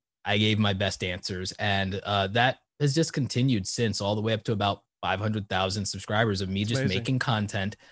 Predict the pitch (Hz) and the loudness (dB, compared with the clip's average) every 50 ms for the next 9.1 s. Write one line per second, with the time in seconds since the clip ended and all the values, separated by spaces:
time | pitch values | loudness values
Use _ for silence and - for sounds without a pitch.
0 | - - - 123 123 113 98 92 92 95 101 107 107 - 120 120 120 113 107 104 | -18 -12 -8 -4 0 2 2 2 2 2 2 0 2 2 4 4 4 2 2 2
1 | 107 107 110 110 110 110 107 110 107 107 101 113 117 107 98 98 95 92 101 98 | 4 4 4 4 4 4 2 2 2 2 2 4 4 4 4 2 0 0 0 0
2 | 95 92 - - 110 101 95 95 92 92 92 92 92 92 - 95 87 90 107 117 | -2 -2 -4 -6 -2 0 0 0 0 0 0 -2 -4 -4 -4 -6 -4 0 2 4
3 | 120 117 113 107 95 - - - - - - 101 98 98 95 104 98 98 98 98 | 6 6 6 4 2 0 -2 -6 -6 -4 -4 -4 -4 -2 -2 -2 0 0 0 -2
4 | 98 - 101 98 - - - - 127 123 120 120 110 107 101 101 95 82 - - | -2 -6 -8 -10 -8 -8 -2 2 4 4 6 6 4 2 2 0 -2 -2 -4 -6
5 | - - - 98 98 98 98 98 98 92 - - - - - - _ _ - 85 | -8 -8 -6 -4 -2 0 0 0 0 -2 -4 -10 -20 -20 -20 -20 _ _ -8 -4
6 | 92 95 98 95 95 95 98 98 92 - - - - 107 101 104 101 101 - - | -2 0 2 2 2 2 2 0 -2 -4 -4 0 2 2 2 4 2 0 0 2
7 | 101 101 104 110 113 110 110 113 104 - - - 101 - - - - 104 101 95 | 4 4 6 6 6 4 4 4 2 2 2 0 0 0 -2 -4 0 2 2 2
8 | 95 92 87 85 - - - _ _ - 104 107 110 117 113 113 120 117 113 110 | 2 2 -2 -4 -10 -16 -20 _ _ -2 2 4 4 4 4 4 4 4 4 4
9 | 107 | 2